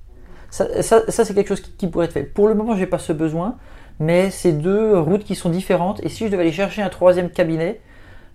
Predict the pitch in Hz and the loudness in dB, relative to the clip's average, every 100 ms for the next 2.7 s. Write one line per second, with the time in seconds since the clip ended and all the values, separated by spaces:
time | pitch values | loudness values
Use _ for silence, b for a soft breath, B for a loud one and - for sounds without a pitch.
0 | - 147 139 135 147 - 165 156 151 131 | -6 -2 0 -2 -4 0 2 4 2 0
1 | 165 160 - B B 143 147 202 185 170 | -2 -4 -6 B B -8 -4 0 2 0
2 | - 170 180 151 - 165 170 | -2 -8 -8 -6 -4 -2 -2